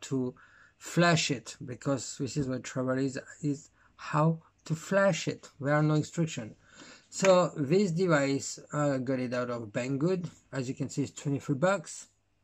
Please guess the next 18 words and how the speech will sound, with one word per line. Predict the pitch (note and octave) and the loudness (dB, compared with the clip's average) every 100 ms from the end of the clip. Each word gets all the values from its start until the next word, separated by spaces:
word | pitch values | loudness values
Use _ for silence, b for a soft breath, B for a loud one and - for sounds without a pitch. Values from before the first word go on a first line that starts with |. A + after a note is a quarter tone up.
| _ _ _ _ - - B B B B B - | _ _ _ _ -20 -20 B B B B B -2
and | E3+ F3 E3+ D#3+ - _ _ _ _ - | 2 2 2 0 -4 _ _ _ _ -4
it's | E3+ - - | -4 -4 0
replacing, | F3 E3 E3 F#3 E3 - D3 B2+ B2+ - _ _ - | 0 2 0 2 0 -2 -4 -6 -10 -16 _ _ -12
uh, | C#3 C3+ C3+ C3+ B2+ B2+ A#2+ D3+ D#3 | -8 -6 -6 -6 -6 -6 -8 -12 -16
thirty-two | D3+ - G3 G3 D#3 D#3+ | -16 -6 -4 -4 -4 -4
twelve | - F3 D#3 D3 A#2+ | -2 0 2 0 -2
binded | C#3+ D3 C#3+ C3+ B2 | -2 0 -2 -4 -8
on | C3+ C3+ C3+ B2 A2+ | -8 -6 -6 -10 -10
Netmega | D3 C3+ - C3+ C3 C3+ B2+ B2+ - | -8 -8 -6 -6 -4 -4 -4 -6 -10
thirty-two | - C#3+ - - C#3 | -8 -8 -8 -12 -8
U | C3 B2+ | -6 -6
four. | A#2+ - C#3 C3 b b b - | -10 -8 -6 -6 b b b -4
Before | C#3 - C#3 | -4 -2 -4
you | B2+ | -2
had | B2+ B2 | -4 -6
to | - C3 B2+ - b b b _ | -8 -8 -8 -14 b b b _
kind | C3+ B2 | -10 -8
of, | B2 - - | -8 -12 -20